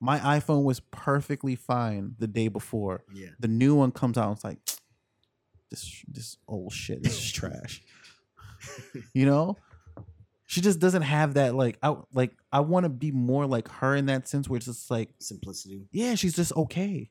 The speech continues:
Speaker 2: Yeah, content.
Speaker 1: Yeah.
Speaker 2: All she needs is your affection.
Speaker 1: Right.
Speaker 2: You know what I mean? And, and maybe she, she remembers that ball from, like, the first time you gave it to her.
Speaker 1: Right.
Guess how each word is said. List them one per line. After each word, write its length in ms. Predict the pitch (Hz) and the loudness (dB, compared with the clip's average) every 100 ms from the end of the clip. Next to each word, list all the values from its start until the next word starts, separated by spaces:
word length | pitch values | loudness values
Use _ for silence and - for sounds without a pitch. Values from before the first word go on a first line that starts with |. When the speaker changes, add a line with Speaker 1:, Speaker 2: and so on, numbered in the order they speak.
| _ | _
Speaker 2:
Yeah, 260 | - 101 - 104 - | -12 -12 -12 -14 -14
content. 440 | 104 - 113 95 _ _ - | -14 -12 -12 -14 _ _ -2
Speaker 1:
Yeah. 440 | 160 269 339 123 117 _ _ _ _ _ _ - | 0 2 0 -6 -10 _ _ _ _ _ _ -6
Speaker 2:
All 100 | 139 | -6
she 140 | - | -6
needs 240 | 117 127 104 | -8 -10 -12
is 320 | 92 82 - _ _ _ _ _ _ _ _ _ | -16 -20 -20 _ _ _ _ _ _ _ _ _
your 180 | 107 107 | -16 -16
affection. 420 | 95 98 92 - _ - | -14 -14 -14 -16 _ -6
Speaker 1:
Right. 280 | 147 202 107 - | -2 -2 -4 -12
Speaker 2:
You 80 | 98 | -12
know 40 | |
what 40 | 98 | -12
I 40 | |
mean? 120 | 104 104 _ _ _ _ _ _ _ _ _ _ _ _ - | -14 -18 _ _ _ _ _ _ _ _ _ _ _ _ -4
And, 240 | 143 123 | -4 -2
and 60 | 135 | -4
maybe 420 | 135 139 131 117 _ | -2 -2 -4 -8 _
she, 340 | - 120 113 110 | -12 -10 -10 -10
she 160 | - 120 | -10 -8
remembers 380 | 117 135 123 | -6 -4 -6
that 180 | 98 85 | -8 -10
ball 340 | 98 98 92 92 | -8 -6 -8 -10
from, 240 | 101 92 | -14 -14
like, 280 | 87 87 82 | -14 -16 -16
the 80 | 87 | -16
first 340 | - 95 - | -12 -12 -12
time 240 | 107 95 98 | -12 -12 -10
you 80 | |
gave 160 | 101 123 | -8 -8
it 60 | 107 | -8
to 120 | 85 | -16
her. 140 | 78 - | -12 -4
Speaker 1:
Right. 300 | 185 196 | -2 -2